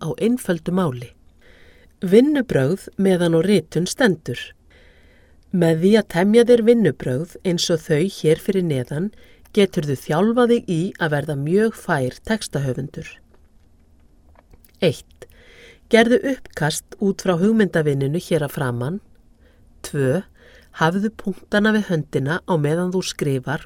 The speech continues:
og notaðu þá. Þrjú. Gefðu hugsunum þínum gaum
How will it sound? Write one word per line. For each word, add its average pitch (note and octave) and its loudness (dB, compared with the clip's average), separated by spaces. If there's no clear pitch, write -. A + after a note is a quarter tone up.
og F#3 0
notaðu F#3 0
þá. C3 -6
Þrjú. G#3 4
Gefðu B3 6
hugsunum C#4 2
þínum A3 4
gaum D#3 2